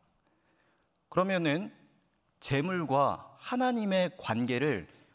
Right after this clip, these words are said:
어떻게 설명했을까요? 우리가 추측할 수 있는 본문은 잠언 십 장 이십이 절입니다.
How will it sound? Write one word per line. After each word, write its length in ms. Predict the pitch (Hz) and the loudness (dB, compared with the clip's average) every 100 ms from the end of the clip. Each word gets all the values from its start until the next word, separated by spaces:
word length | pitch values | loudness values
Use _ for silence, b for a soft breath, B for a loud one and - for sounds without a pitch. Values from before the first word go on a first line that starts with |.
| b | b
어떻게 400 | - 107 - 180 | -4 -4 -4 -6
설명했을까요? 1000 | 180 170 165 151 139 117 101 95 117 92 73 - _ _ _ _ _ b b b b b b b _ _ - | -4 -2 0 0 -2 -6 -4 -2 -2 -4 -8 -20 _ _ _ _ _ b b b b b b b _ _ -2
우리가 300 | 123 143 131 | 0 2 0
추측할 520 | - - 214 - 165 | -4 -10 -6 -2 -2
수 140 | - | 0
있는 200 | 135 123 | 0 0
본문은 680 | 110 98 101 117 143 92 78 - _ _ _ _ _ _ | 0 0 2 2 0 -2 -4 -10 _ _ _ _ _ _
잠언 580 | - - 113 123 113 151 | -8 -2 0 2 2 0
십 260 | - - - | -4 -10 -2
장 380 | 127 147 196 - | 0 0 -4 -8
이십이 380 | 104 - 104 | -8 -8 -8
절입니다. 600 | 85 127 90 80 80 76 | -4 -4 -4 -8 -10 -10